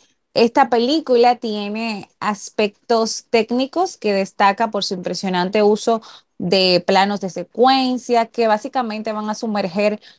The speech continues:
al espectador en la intensidad de los acontecimientos. Tiene una muy buena fotografía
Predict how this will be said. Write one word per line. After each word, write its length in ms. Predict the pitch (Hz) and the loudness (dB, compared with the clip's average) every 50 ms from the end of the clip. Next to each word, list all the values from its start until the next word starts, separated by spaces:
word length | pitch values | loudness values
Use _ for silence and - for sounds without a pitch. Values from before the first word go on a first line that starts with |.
| _ - | _ -2
al 180 | - 240 254 | 0 0 2
espectador 840 | 277 294 - - 269 254 254 _ - 226 214 202 196 190 190 190 190 190 | 2 0 0 0 -2 -2 0 _ 4 4 6 6 4 2 0 -2 -4 -4
en 180 | - - 214 226 | -6 -6 -4 -2
la 40 | 220 220 | -2 -4
intensidad 640 | 214 202 214 208 208 202 - 202 190 190 196 208 | -4 -6 -6 -6 -4 -4 -4 -2 2 2 2 2
de 220 | 202 196 190 220 214 | 0 0 0 2 2
los 220 | 214 214 - - - | 2 0 -4 -4 -4
acontecimientos. 1080 | 214 202 196 190 185 185 180 185 175 - 185 175 170 165 156 151 151 151 - 170 - - | -4 -2 -2 -4 -6 -4 -6 -8 -8 -6 -6 -4 -4 -4 -4 -4 -4 -4 -6 -6 -2 -2
Tiene 240 | 208 196 208 220 | 0 0 2 2
una 220 | 220 220 220 214 208 | 2 2 2 2 2
muy 200 | 208 208 208 208 | 2 2 0 0
buena 260 | 202 196 214 208 208 214 | 0 0 0 0 -2 -2
fotografía 760 | - 208 208 202 190 185 175 180 - - 262 233 226 277 349 | -4 -6 -4 -4 -4 -4 -4 -4 -4 -4 -2 0 0 -2 -2